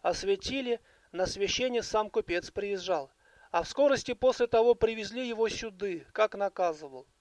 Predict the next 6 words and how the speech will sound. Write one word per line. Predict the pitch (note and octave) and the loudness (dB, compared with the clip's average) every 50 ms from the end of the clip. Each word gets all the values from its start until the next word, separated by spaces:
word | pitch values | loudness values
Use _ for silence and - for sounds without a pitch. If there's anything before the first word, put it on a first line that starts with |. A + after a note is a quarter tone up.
| _ - | _ -4
на | D#3+ F#3 F#3+ | 2 2 2
вековечность. | F#3+ G3+ F#3+ - G3 F#3 G3 G3 F#3+ - - - - C3 - - - - _ _ _ _ _ _ _ _ _ - | 2 2 0 0 -2 -2 -2 -4 -6 -6 -8 -12 -14 -18 -20 -20 -20 -20 _ _ _ _ _ _ _ _ _ 0
Так | - C4 C#4 - - | 4 4 4 4 2
старые | - - A#3+ A#3+ A#3+ A#3+ A#3 | 2 6 6 6 6 6 2
люди | G#3+ A3 A3 F#3 F#3+ | 0 -4 -6 -6 -8
сказывали. | F3+ - - - F#3 F3 D#3+ D#3 D#3+ D#3 D#3 D3 D3 | -12 -8 -4 -2 -2 0 -2 -2 -6 -8 -8 -10 -12